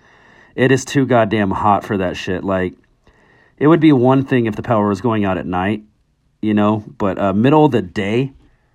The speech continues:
oh my God, dude. I, I went outside the other day, <clears throat> and, you know, we were playing in the sprinkler with my daughter, and <clears throat> you can't even walk on the concrete, dude.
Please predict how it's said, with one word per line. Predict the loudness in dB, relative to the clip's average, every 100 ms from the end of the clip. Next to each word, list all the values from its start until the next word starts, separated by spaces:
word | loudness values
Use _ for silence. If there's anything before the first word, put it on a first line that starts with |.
| _ _ _ _ _ _ _
oh | -4 -2
my | -2 -4
God, | -4 -2 0 0 -2
dude. | -4 -4 -10 -8
I, | -4 -2 -2
I | 0 2
went | 2
outside | 2 0 2 2 4
the | 2
other | 2
day, | 2 2 2 -2 _
<clears throat> | 0
and, | 2 6 4 2 -4 _ _ _ _ _ _ _ _ _ -6
you | -2 2 4
know, | 6
we | 6
were | 4
playing | 4 4
in | 6
the | 4
sprinkler | 2 0 2 2 0 -4 _
with | 0 2
my | 2
daughter, | 2 2 2 0 -6 -20 _ _ _ _ _ _ _ _
and | 0 2 2 -2 -6
<clears throat> | 0 2 4
you | 4 4
can't | 4 6
even | 6 4
walk | 4 2 2
on | 0
the | 0
concrete, | 0 0 0 -4 -4
dude. | -6 -8